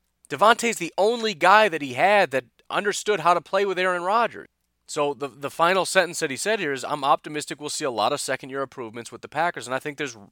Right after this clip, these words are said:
a lot of reason to expect that. You know, I, do I think Rodgers is gonna be better? Yes. Why? Becau-, well, the injury and,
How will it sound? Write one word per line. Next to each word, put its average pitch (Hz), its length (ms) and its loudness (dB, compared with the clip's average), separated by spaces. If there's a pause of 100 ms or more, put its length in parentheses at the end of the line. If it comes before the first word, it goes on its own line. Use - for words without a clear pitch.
a 101 80 -6
lot 127 280 2
of 139 140 -6
reason 147 280 -4
to 127 100 -10
expect 220 380 -4
that. 117 240 -2 (480)
You 135 100 -10
know, 120 160 -2
I, 120 180 -6 (400)
do 127 140 -8
I 135 80 4
think 135 320 -6 (320)
Rodgers 139 580 0
is 143 120 -8
gonna 147 140 -6
be 143 120 -6
better? 151 300 0
Yes. 107 540 -2
Why? 104 280 -2
Becau-, 127 180 -16
well, 113 220 -4
the 120 220 -4
injury 147 520 -4 (440)
and, 110 500 -8